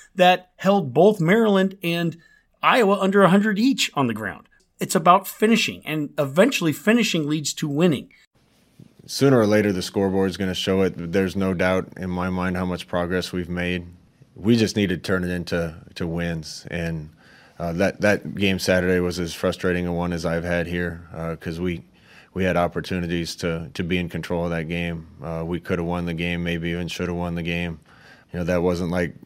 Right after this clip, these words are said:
Speaker 2: playing some other games where I felt we were just outmatched talent-wise. We weren't in that game, and the guys are impatient, just like I'm impatient to, to get this changed. And, um, I keep saying it, but once it turns, it's gonna turn in a big way, and,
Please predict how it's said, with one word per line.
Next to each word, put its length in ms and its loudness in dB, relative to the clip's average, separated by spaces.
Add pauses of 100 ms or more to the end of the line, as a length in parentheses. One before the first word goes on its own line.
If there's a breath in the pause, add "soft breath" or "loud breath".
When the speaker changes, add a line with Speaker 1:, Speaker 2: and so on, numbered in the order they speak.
Speaker 2:
playing 260 2
some 160 -2
other 180 2
games 300 -2
where 100 -2
I 60 0
felt 240 0
we 140 0
were 80 -2
just 220 -6
outmatched 520 -2
talent-wise. 640 -4
We 140 -4
weren't 240 -6
in 60 -6
that 180 -6
game, 420 -8
and 440 -8 (240 soft breath)
the 140 -6
guys 320 2
are 180 4
impatient, 540 -2
just 160 -6
like 200 -2
I'm 180 -4
impatient 560 -8
to, 120 -8 (220)
to 100 -8
get 200 -8
this 200 -8
changed. 440 -6
And, 280 -10 (600 loud breath)
um, 440 -6
I 60 -10
keep 240 -2
saying 240 -2
it, 80 -2
but 80 -6
once 220 -4
it 120 -2
turns, 300 -4
it's 160 -6
gonna 180 -6
turn 220 -6
in 80 -6
a 40 -6
big 200 -6
way, 420 -6
and, 460 -10